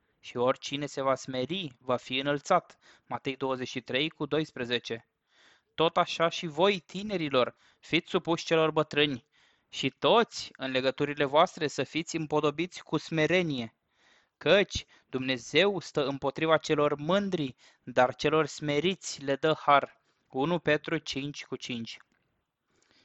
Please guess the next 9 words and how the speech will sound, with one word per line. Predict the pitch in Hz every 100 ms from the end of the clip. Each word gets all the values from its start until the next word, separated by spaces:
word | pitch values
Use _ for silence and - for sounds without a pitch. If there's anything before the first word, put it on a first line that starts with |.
| _
Smeriți-vă | - 143 151 190 208 - 196 185 175
înaintea | 156 165 185 180 180
Domnului | 160 190 196 185 151 120
și | - 131 123
El | 151 196 165
vă | 127 135
va | 143 143
înălța. | 147 147 147 - 196 165 _ _ - _ _
Iacov | - 120 123 - 180